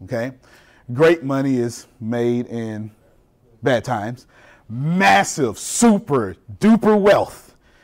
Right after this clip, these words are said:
is made during recessions. And you need to understand that money, it really doesn't exist, but I can promise you it exchanges hands.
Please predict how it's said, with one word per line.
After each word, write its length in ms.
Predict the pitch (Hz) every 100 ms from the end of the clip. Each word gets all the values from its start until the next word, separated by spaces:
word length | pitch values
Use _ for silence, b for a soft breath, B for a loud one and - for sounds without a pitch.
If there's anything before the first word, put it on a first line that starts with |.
| b b
is 200 | 117 110
made 260 | 123 117
during 200 | 107 107
recessions. 680 | 101 95 98 - - - - _ _ _ _ -
And 160 | 107
you 80 | 113
need 180 | 120 120
to 100 | 117
understand 380 | 110 104 117 101
that 100 | 95
money, 360 | 131 156 160 160 b b b b -
it 80 | 135
really 200 | 175 151
doesn't 300 | 143 110 107
exist, 520 | 95 135 123 - _ _ -
but 120 | 101
I 80 | 104
can 140 | 120
promise 460 | - 156 151 143 -
you 180 | 139 127
it 140 | 120
exchanges 600 | 113 - 143 127 113 110
hands. 500 | 120 95 - - -